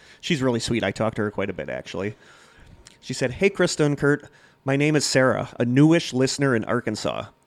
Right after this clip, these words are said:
I discovered you about a month ago while searching for a podcast on D B Cooper," and then parentheses, she has the Cooper Vortex.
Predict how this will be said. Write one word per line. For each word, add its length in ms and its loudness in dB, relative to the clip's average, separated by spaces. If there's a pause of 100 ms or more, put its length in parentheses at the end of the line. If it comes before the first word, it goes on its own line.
(100)
I 80 -2
discovered 480 0
you 120 4
about 240 6
a 20 2
month 260 0
ago 180 2
while 200 6
searching 380 -4
for 160 -2
a 60 0
podcast 640 -4
on 140 -4
D 180 -4
B 180 -4
Cooper," 680 -2
and 120 -12
then 120 -6
parentheses, 520 -8
she 140 -8
has 140 -4
the 80 -6
Cooper 260 -4
Vortex. 580 -10